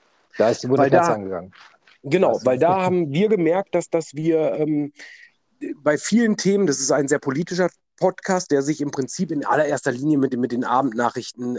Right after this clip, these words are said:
Speaker 2: ähm, im öffentlich-rechtlichen Rundfunk beschäftigt oder zumindest damals beschäftigt hat. Und, ähm, die beiden Protagonisten dieses Podcastes, ähm,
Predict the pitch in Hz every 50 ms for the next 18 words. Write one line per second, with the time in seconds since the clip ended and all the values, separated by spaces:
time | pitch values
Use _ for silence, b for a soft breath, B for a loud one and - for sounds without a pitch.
0 | - 120 117 120 113 104 113 110 123 117 120 113 - 107 117 113 - 110 95 101
1 | - - - - 123 147 160 156 - 123 127 131 - - 110 - - 139 139 -
2 | 151 139 131 113 - - 110 113 110 107 - 113 110 120 113 - - 110 - 117
3 | 110 - - 98 - 143 165 - - B B B B B B B B B B B
4 | B B B B B B _ _ _ - 175 143 147 143 143 139 131 _ - 143
5 | 139 135 131 135 135 131 135 131 127 123 120 110 110 117 127 120 135 127 120 123
6 | 135 143 147 143 - 156 147 123 113 120 143 156 - - 151 143 139 135 - -
7 | 151 - - - 135 131 123 - - 147 131 - - - - 127 117 123 123 120
8 | 113 113